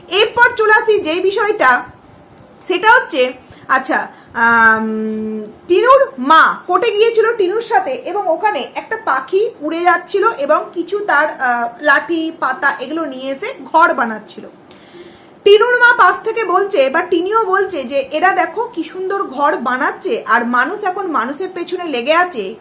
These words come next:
কার ঘরটা কখন ভাঙবো?" আর যাই হোক নাই হোক, টিনু, তোর মুখে এই কথাটা মানায় না, তোর মুখে এই কথাটা মানায় না, যে কিনা তিন তিনটে ঘরকে ভেঙে চূর্ণ বিচূর্ণ করে দিল তাসের ঘরের মতো। হ্যাঁ, তুই লক্ষ্মী মেয়ে, মানে যেখানে যাস তুই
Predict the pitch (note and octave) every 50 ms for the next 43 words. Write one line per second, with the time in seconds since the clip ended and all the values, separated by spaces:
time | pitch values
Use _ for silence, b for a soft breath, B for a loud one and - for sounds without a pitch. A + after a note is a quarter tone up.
0 | - - - - F4+ G4+ A4 G4 D#4+ E4+ D4+ D4+ - - F4+ - - C#4 B3+ C#4+
1 | D4+ D4 C#4+ C#4 C4 A#3 G#3+ A3 G#3+ G3+ - - - - C4 D4+ F4+ F#4 F#4 -
2 | A4 A4+ A#4 A#4 A#4 A4+ G#4+ A4 A#4+ A4+ D#4 C4 B3+ - - - G#4 G#4+ G#4 C#4+
3 | C#4+ D4 - - - G#4+ G4 G4+ G#4+ G#4 A4 - G#4+ A#4 G4+ G4 F4 E4+ F4 G4
4 | - F#4+ F4+ D#4 C#4+ C#4 C#4+ C#4 C4+ A#3+ G#3+ F3 - - - - B B B B
5 | B B B B - - D#4+ D#4+ F4 G4+ G#4+ A4 F#4 F#4 F4+ F#4 B4+ A4+ G#4 G#4
6 | G#4 F#4 F#4 G4 A4 A4 A4 G#4 E4+ D4+ D4+ D#4+ E4 E4 D4+ B3+ A3 A3 A3 -
7 | C#4+ E4 F4+ F4+ A4+ A#4 A4+ D#4+ C#4 C4 C#4 - - - - G#4 A#4+ B4+ C5+ C5+
8 | - G#4 G4+ G#4+ G#4 F#4+ - A4 G#4+ D4 A#3 A#3 D4 D#4 - - - D4+ B3 A3+
9 | G#3+ A3+ C#4 E4+ - E4+ F#4 G4+ G4+ - - F#4+ G4 G#4 G#4 G#4+ G#4+ G4+ F#4+ F4+
10 | G4 G4 F#4+ F#4+ F#4 F#4 F4+ F4+ F4+ - F4 F4+ F4+ F4+ F4 D#4 B3+ B3 - F4+
11 | F#4 F#4+ D#4+ A#3 B3 C4 B3+ D4 D#4+ F4 F4+ F4+ F4+ F4+ D#4+ B3 A3 - - -
12 | D4 C#4+ B3+ G3 - B B B B B B B - G4+ G#4+ B4 A#4+ G4+ D4+ C#4+
13 | F4 - - - - - G#4 A#4 F4 D4 B3+ A3+ A3 B3 C#4 E4 D#4 A#3+ C4+ C#4
14 | - F#4 F#4 G4 F#4+ D4 E4+ E4 G4 A4 - - - G4+ G4+ A#4 B4